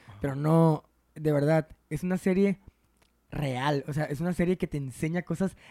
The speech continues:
Speaker 2: reales, problemáticas reales,
Speaker 1: Ujú.
Speaker 2: políticas, este,
Speaker 1: Personajes
Speaker 2: sociales,
Speaker 1: reales.
Speaker 2: personajes reales, con sentimientos, con problemas reales. Bueno, ¿para qué nos metemos más?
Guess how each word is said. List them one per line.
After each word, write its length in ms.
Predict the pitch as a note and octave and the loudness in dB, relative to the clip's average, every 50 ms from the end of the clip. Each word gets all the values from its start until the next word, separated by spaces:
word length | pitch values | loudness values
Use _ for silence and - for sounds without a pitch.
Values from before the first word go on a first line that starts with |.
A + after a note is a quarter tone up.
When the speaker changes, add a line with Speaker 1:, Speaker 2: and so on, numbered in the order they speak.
| - | -14
Speaker 2:
reales, 480 | - C3+ - C#3 C#3 D3 D3+ D#3+ D#3+ D3+ | -10 -6 -4 -2 -2 0 0 0 0 -2
problemáticas 680 | - D#3 C#3+ C#3+ C#3 C#3 C3+ C3 - F3 - F#3 E3+ | -2 -4 -4 -4 -4 -4 -6 -6 -6 -4 -2 -2 -2
reales, 640 | D#3 D3 C#3 C3+ C#3 D3 D#3 D#3+ D#3+ D#3+ D#3+ - - - - - - - | -2 -4 -4 -2 -2 -2 0 0 0 0 -2 -4 -8 -16 -20 -20 -20 -20
Speaker 1:
Ujú. 60 | _ - | _ 0
Speaker 2:
políticas, 920 | - F#3+ F#3+ F#3 F3+ F#3 - - G3+ - - F#3+ F#3 F#3 F#3 F#3+ F#3 - - _ _ _ _ _ _ _ | 4 4 6 6 4 2 0 -2 -4 0 2 2 4 4 4 4 2 -2 -10 _ _ _ _ _ _ _
este, 840 | - D3+ D3 - - D3 D3 C#3+ C#3+ C#3+ D3 D3 C#3+ C#3 C3 A#2+ B2 - | -6 -6 -6 -4 -2 0 0 2 2 4 4 4 4 4 2 0 -2 -6
Speaker 1:
Personajes 600 | - C#3 D3 - D3 C3 A#2+ A#2+ - - - G3 | -8 -10 -8 -8 -10 -10 -10 -12 -12 -12 -12 -6
Speaker 2:
sociales, 260 | - - F#3+ F3 - - | 2 2 2 4 4 4
Speaker 1:
reales. 400 | F3+ F3+ F#3 F#3+ F#3+ G3 G3 - | 4 6 6 6 4 4 2 0
Speaker 2:
personajes 400 | - E3 C#3 D3 D3 D3 G3 - | -2 -4 -4 -4 -4 -2 -2 -2
reales, 360 | - D#3 D3+ D#3 E3 F3+ - | -2 0 0 0 -2 -2 -4
con 180 | - F3+ D#3+ | -4 -6 -4
sentimientos, 760 | C#3+ - D3+ C3+ - D3 C3+ C3+ D3 E3 F3+ E3 - F#3 E3+ - | -4 -6 -8 -6 -8 -8 -8 -6 -4 -4 -4 -2 -4 -4 -4 -4
con 360 | - E3 D#3 D3 C#3+ C3+ B2 | -4 -6 -4 -4 -6 -4 -2
problemas 560 | - D3+ C#3 C3 C#3 D3 E3+ F#3 F#3+ F#3 - | -2 0 0 0 0 0 0 0 0 -2 -2
reales. 420 | C#3 C3 C#3 D3 D3+ D#3 D#3 - _ - - - - _ | -4 -6 -6 -6 -6 -6 -8 -10 _ -20 -20 -20 -14 _
Bueno, 180 | - D3 C#3 B2 | -8 -6 -6 -4
¿para 140 | C3+ C3 | -6 -4
qué 100 | A#2+ D#3 | -4 -4
nos 80 | D#3 E3 | -4 -4
metemos 300 | D#3 C3+ - D3 D3+ D3+ | -4 -4 -4 -4 -4 -2
más? 320 | D#3 F3+ G#3+ A#3 - - | -2 -2 -2 -2 -4 -10